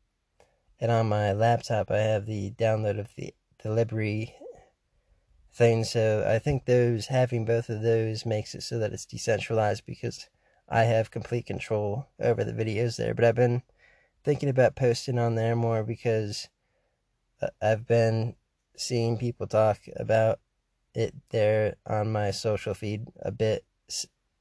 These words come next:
like, talking it up as far as a place where creators can make money, and I'm like, "Wow,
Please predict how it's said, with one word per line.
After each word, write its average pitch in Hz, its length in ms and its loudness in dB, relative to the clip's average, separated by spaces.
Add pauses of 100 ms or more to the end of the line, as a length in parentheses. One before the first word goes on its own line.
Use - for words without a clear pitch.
(100)
like, 104 180 -2
talking 107 380 2
it 104 120 -2
up 107 240 0 (520)
as - 100 -8
far 113 220 2
as 101 100 0
a 98 80 -4
place 107 460 -4
where 107 420 -2 (380)
creators 120 440 0
can 113 160 -6
make 104 240 -2
money, 110 280 2
and 110 100 0
I'm 107 80 0
like, 98 180 -4
"Wow, 107 400 2